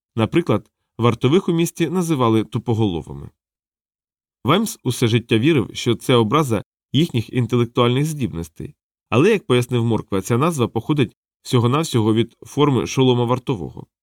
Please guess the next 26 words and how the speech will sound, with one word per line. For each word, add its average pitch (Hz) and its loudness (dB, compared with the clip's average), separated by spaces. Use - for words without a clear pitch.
Майже 120 4
весь 117 0
вільний 110 0
час 107 -2
Морква 113 -2
читав 123 -2
книги, 85 -10
не 196 -2
дуже 101 -4
вправно. 87 -10
А 120 0
якби 123 4
йому 123 4
відрізали 120 2
вказівного 117 0
пальця, 147 -2
він 185 2
взагалі 170 0
не 113 0
зміг 107 -2
би 107 -6
читати. - -8
Але 143 2
читав 180 -2
він 160 -2
постійно, - -8